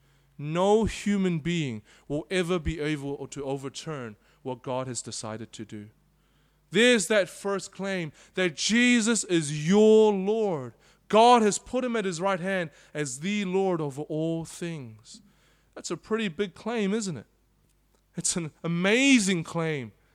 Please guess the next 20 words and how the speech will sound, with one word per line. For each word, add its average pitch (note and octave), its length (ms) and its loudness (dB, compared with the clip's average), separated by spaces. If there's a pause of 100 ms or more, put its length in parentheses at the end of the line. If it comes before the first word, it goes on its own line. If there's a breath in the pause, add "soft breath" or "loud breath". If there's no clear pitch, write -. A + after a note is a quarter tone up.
(600)
And E3 160 -4
yet G3 120 0
that's G#3 260 0
not F3+ 160 0
all, G3 300 0
because D#3+ 380 -6 (480)
Peter G#3 260 2
goes E3+ 220 0
on A#3 180 -2
to C#4 100 -4
say B2+ 260 -4
that D3+ 140 -8
he's E3 160 -8
not G3 220 -2 (200 soft breath)
only A3 480 2
Lord, B2+ 300 -6
but F3 100 2
he's F3+ 160 -2 (260 soft breath)
both F#3+ 300 2
Lord G3+ 520 2